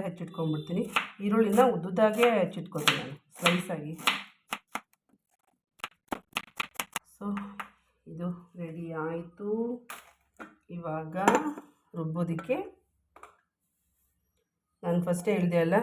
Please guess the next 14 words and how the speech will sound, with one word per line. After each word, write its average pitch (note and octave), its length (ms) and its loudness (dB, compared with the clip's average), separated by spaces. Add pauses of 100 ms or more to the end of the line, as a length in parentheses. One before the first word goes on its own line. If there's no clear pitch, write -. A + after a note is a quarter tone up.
(120)
ನಾನು E3+ 180 2
ರುಬ್ಬೋದಕ್ಕೆ D#3+ 440 2
ಹಾಕೋತೀನಿ D#3+ 420 0 (100)
ಒಂದು D#3 240 6
ಟೊಮೊಟೊ D3+ 460 0
ಅಂತ. D3 180 -6 (920)
ಒಂದು F3 160 4 (100)
ಟೊಮೊಟೊನ, D#3+ 500 2 (240)
ಸಾರಿ, D#3+ 280 -2
ಸ್ವಲ್ಪ D#3+ 200 -6 (140)
ಕಾಯಿ D#3 260 -2
ಇರೋದೇ F3 280 0
ರುಬ್ಬೋದಕ್ಕೆ D3+ 440 -4
ಹಾಕೋತೀನಿ. D3 400 -10